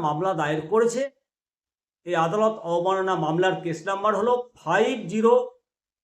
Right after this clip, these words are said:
ফাইভ এইট সিক্স অবলিক টু থাউজেন্ড টোয়েন্টি ফাইভ। আবেদনকারীদের মূল দাবি হলো সুপ্রিম কোর্টের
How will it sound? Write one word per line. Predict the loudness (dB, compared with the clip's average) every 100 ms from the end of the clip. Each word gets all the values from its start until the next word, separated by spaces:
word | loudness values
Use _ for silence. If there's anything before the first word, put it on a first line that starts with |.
| _ _ _ _ -4
ফাইভ | 2 2 4 4
এইট | 4 2 -4
সিক্স | -4 -4 -8 -16 -8 -4
অবলিক | -2 -4 -4
টু | -10 -6
থাউজেন্ড | -6 -4 -6
টোয়েন্টি | -6 -6 -4
ফাইভ। | 0 0 0 -4 _ _ _ _ _ _ _ _ -4
আবেদনকারীদের | 0 0 0 2 2 4 2 2
মূল | 2 0 -2 _ _ _ _ _ _ -4
দাবি | -2 0 0
হলো | 0 -2 -6 _ _ _ _ _ _ _
সুপ্রিম | -4 -4 -4 -6 -2
কোর্টের | 0 0